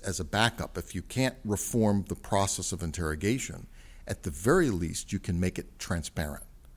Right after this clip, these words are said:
so that judges and juries and prosecutors can see what happened. The way everybody saw Brendan Dassey's interrogation,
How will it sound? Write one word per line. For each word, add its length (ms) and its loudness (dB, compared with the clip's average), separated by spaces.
so 160 2
that 240 0
judges 420 4
and 160 -2
juries 340 2
and 120 -4
prosecutors 640 -2
can 180 -6
see 340 8
what 200 -2
happened. 480 -4
The 180 10
way 500 8
everybody 560 2
saw 360 2
Brendan 500 4
Dassey's 540 0
interrogation, 800 -2